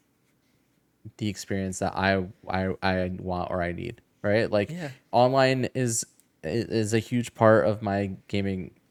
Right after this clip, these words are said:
Speaker 1: um, life these
Speaker 2: I
Speaker 1: days,
Speaker 2: mean, it,
Speaker 1: right?
Speaker 2: it's
Speaker 1: And
Speaker 2: just, it's just life in general now. Like,
Speaker 1: Yeah. Yep. And
Speaker 2: everyone
Speaker 1: so
Speaker 2: is connected. <laughs>
Speaker 1: and so, I mean, in that experience being the way it is right now, uh, Nintendo is just, like, miserable, right? And then, like,
Speaker 2: Yeah.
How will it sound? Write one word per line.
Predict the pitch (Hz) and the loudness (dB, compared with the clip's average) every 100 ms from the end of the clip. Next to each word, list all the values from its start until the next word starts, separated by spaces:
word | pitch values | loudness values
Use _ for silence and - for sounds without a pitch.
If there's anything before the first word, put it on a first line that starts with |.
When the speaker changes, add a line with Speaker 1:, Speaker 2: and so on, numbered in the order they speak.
| _ | _
Speaker 1:
um, | - 95 92 92 80 95 - | -6 -4 -2 -4 -8 -16 -6
life | 104 92 90 - _ _ _ _ _ - - _ - | -2 -2 -2 -10 _ _ _ _ _ -20 -20 _ -10
these | 104 98 | -4 -2
Speaker 2:
I | - | 0
Speaker 1:
days, | 208 156 - | 0 0 0
Speaker 2:
mean, | |
it, | - | 2
Speaker 1:
right? | 123 | 2
Speaker 2:
it's | - 117 | 2 2
Speaker 1:
And | |
Speaker 2:
just, | 180 254 127 - | 4 4 2 -4
it's | 185 | 2
just | 214 190 | 6 6
life | 147 190 175 | 4 2 2
in | 143 | -2
general | - 120 147 117 | -4 -4 -2 -2
now. | 104 73 - - | -4 -12 -14 -10
Like, | 123 127 | -6 0
Speaker 1:
Yeah. | 131 - - - _ _ _ | 0 -2 -6 -20 _ _ _
Yep. | 107 104 _ _ _ - - | -10 -10 _ _ _ -20 -10
And | 135 123 120 | -2 -2 4
Speaker 2:
everyone | 147 165 170 | 6 8 8
Speaker 1:
so | 160 | 6
Speaker 2:
is | 147 | 2
connected. | 170 135 - 107 110 131 151 208 - - | 0 -2 -4 -6 -6 -8 -4 -4 -4 -10
<laughs> | _ - | _ -4
Speaker 1:
and | 127 117 | -2 -2
so, | - 120 113 113 110 107 107 104 104 - _ _ | 0 2 4 4 2 2 0 0 -4 -10 _ _
I | - 101 | -6 -2
mean, | 123 | 0
in | 123 | 0
that | 120 110 | 2 0
experience | 107 - 117 110 - | 0 -2 0 -2 -2
being | 117 | -4
the | 107 | -2
way | 104 107 | 0 0
it | 107 | -2
is | 107 | -2
right | 107 104 | -2 -4
now, | 104 | -4
uh, | 104 - 64 - | -6 -6 -10 -10
Nintendo | 101 - 101 | -10 -8 -4
is | 95 92 | -4 -6
just, | - | -6
like, | 98 92 - | -6 -6 -8
miserable, | 104 92 92 90 - | -8 -8 -8 -10 -8
right? | 107 113 135 - | -2 0 0 -2
And | 131 | -2
then, | 143 | 0
like, | 143 | 2
Speaker 2:
Yeah. | 143 | 2